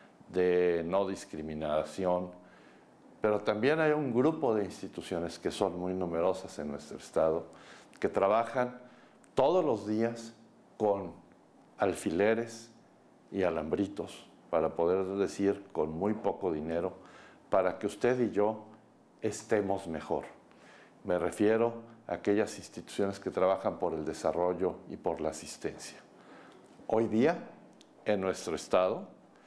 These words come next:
la capacidad instalada para atender, y es solo un ejemplo, a personas con discapacidad es más o menos la mitad de lo que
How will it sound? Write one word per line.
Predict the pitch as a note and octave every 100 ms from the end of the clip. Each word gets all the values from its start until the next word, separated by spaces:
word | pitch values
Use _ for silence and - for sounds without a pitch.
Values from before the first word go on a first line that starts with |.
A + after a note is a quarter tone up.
| - - -
la | G#2 F#2+
capacidad | G#2 - A2 C3 B2+ D#3+ F3+
instalada | E3 - B2 A#2+ B2+ C#3 C3+
para | G#2+ G2+ G2
atender, | F#2 G#2 G#2 A#2+ C#3+ C#3+ -
y | A2
es | G#2
solo | - B2 C3 B2+
un | A2+ G2+
ejemplo, | - D#2+ D2+ D#2+ D2+ - - - - -
a | F2+
personas | G2+ F#2 - B2 B2 A#2 - - - - -
con | C3+ C#3
discapacidad | A#2+ - - - F#2 - D#2 F#2 A#2+ - - - - - - - - - -
es | C3+ D3+ - - - - - -
más | B2 F3 F3 E3+
o | C3
menos | B2+ D3+ D3+ C3
la | A2
mitad | G#2 G#2 A2+ A#2 C#3+ - - - - - _ - - - -
de | F2 G2+
lo | F#2+ G2 -
que | A2 G#2 -